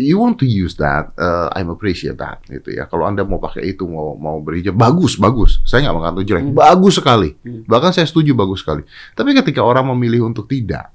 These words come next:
Speaker 2: Jangan dijudge.
Speaker 1: jangan dijudge juga
Speaker 2: Iya.
Speaker 1: gitu loh. Who you, who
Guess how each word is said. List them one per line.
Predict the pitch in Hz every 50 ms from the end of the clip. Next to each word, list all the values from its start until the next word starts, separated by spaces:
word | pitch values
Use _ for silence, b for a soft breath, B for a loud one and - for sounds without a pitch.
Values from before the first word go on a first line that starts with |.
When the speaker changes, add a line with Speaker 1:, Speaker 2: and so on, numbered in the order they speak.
| _ _
Speaker 2:
Jangan | - 127 127 127 131 139 147
dijudge. | 147 151 143 117 139 123 101 - -
Speaker 1:
jangan | 147 202 180 151 180 185
dijudge | 190 233 247 190 131 147 147 131 -
juga | - 175 226 208 170 135 113 92 87 -
Speaker 2:
Iya. | - - 92
Speaker 1:
gitu | 98 95 -
loh. | 95 98 113
Who | 151 226 269 262
you, | 226 196 175 147
who | 127 - - 95 139 180